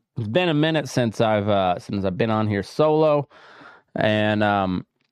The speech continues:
there's a reason for that. It's busy, busy, busy, and, uh, I also care about the quality of this show that I put out,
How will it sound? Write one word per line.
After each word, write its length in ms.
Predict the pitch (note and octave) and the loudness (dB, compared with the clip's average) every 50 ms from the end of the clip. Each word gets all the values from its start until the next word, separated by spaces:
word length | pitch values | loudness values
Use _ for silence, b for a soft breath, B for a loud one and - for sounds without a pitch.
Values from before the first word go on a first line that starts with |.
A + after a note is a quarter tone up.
| _ _ _ _ - - - | _ _ _ _ -14 -6 -2
there's 180 | D3 D#3 E3 D3+ | 0 0 2 2
a 80 | D3+ | 2
reason 300 | D3+ D#3 D#3 C#3 C3+ B2 | 2 2 2 2 0 0
for 100 | A2+ A#2+ | 0 0
that. 240 | A2 A2 A#2+ C#3+ C#3+ | 2 2 2 0 -2
It's 80 | C3 A#2+ | -6 -6
busy, 520 | B2 A#2 B2+ B2+ B2 A#2 C3 C3+ C#3+ C#3 B B B B B2 | -2 0 0 0 2 2 0 0 0 -2 B B B B -2
busy, 260 | A2+ A#2+ A#2+ B2 C3 | 0 0 0 0 0
busy, 440 | A#2+ A2+ A2+ A2+ G#2+ A#2 B2 B2 - | 0 0 0 0 0 0 -2 -2 -2
and, 340 | - A2 G#2+ A2 G#2+ G#2+ G#2+ | -4 -2 -2 0 0 0 0
uh, 180 | G#2+ G#2+ G#2+ - | 0 0 0 0
I 100 | - B2+ | 0 0
also 300 | C3+ C3+ - - A2+ - - | 0 0 -2 -4 -6 -6 -6
care 380 | - A2 A2 - - - - B2+ | -10 -12 -8 -4 -2 0 2 2
about 300 | F#2+ E2+ F2+ E2+ E2 - | 2 0 0 -2 -2 -4
the 80 | - | -8
quality 560 | - - - - A#2+ B2 A#2 A2+ G#2+ G2+ G2+ G2 | -12 -8 -4 -2 0 0 0 0 0 0 -2 -2
of 140 | F#2+ F2 | -2 -2
this 140 | E2 F2+ E2+ | -2 -4 -4
show 400 | - - - - - G#2+ G2+ F#2 | -6 -10 -10 -6 -2 -2 0 0
that 120 | F2 F2 D#2+ | -2 -4 -4
I 60 | D#2 | -6
put 280 | - - - G#2 F#2+ | -6 -4 -2 -2 0
out, 300 | F2 F2 E2+ F#2 - - | 2 2 0 0 -2 -4